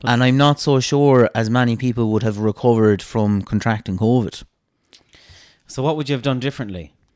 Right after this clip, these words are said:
Speaker 2: Is there anything at the time that you, you know, it's easy to, it's easy to sit here now and say, "What, what,
Speaker 1: Mm.
Speaker 2: what would you have done differently?" Because
Speaker 1: Yeah.
Speaker 2: that's,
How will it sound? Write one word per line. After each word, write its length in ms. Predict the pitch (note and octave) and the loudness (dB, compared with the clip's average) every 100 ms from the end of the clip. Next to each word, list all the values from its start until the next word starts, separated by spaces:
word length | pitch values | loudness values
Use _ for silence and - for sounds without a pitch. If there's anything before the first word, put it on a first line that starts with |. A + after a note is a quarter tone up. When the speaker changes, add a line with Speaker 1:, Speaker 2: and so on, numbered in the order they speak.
| _ - | _ -4
Speaker 2:
Is 140 | C#3 | 0
there 120 | D3 | 2
anything 400 | D#3 F3+ F#3 F3+ | 2 0 -2 -4
at 160 | C#3+ D3 | -6 -8
the 60 | C#3 | -6
time 500 | D3 C#3+ C#3 A#2 G2+ G#2+ | -4 -2 -4 -6 -8 -6
that 300 | A2+ G#2 - | -4 -4 -8
you, 640 | A#2+ A#2+ A#2 G#2+ G#2 G#2 - _ _ _ _ _ _ | -6 -4 -2 -2 -4 -6 -10 _ _ _ _ _ _
you 100 | B2 | -4
know, 100 | A#2+ | -2
it's 160 | A#2+ D#3+ | -2 -2
easy 260 | G3+ G3 | -2 -4
to, 220 | C#3+ C#3 | -6 -10
it's 140 | D3+ - | -8 -6
easy 220 | G3 F3 | -6 -6
to 60 | C#3+ | -4
sit 180 | E3+ C#3+ | 0 2
here 180 | C3 | 2
now 340 | A#2+ A#2+ B2 G#2 | 2 2 2 0
and 140 | G2+ | 0
say, 80 | A2+ | 2
"What, 200 | A2 A2 | 4 4
what, 160 | A#2 F#2+ | 2 0
Speaker 1:
Mm. 20 | |
Speaker 2:
what 140 | A#2 A2+ | 0 -2
would 120 | G#2+ | -2
you 40 | |
have 80 | G#2 | -2
done 180 | A2 G#2+ | -2 -2
differently?" 380 | A#2 A#2 F#2+ F2 | -2 -2 -6 -6
Because 340 | F#2 G#2 F2+ _ | -6 -6 -8 _
Speaker 1:
Yeah. 320 | G#2 F#2+ F2+ F2 | -8 -4 -4 -2
Speaker 2:
that's, 300 | G#2+ - | -4 -6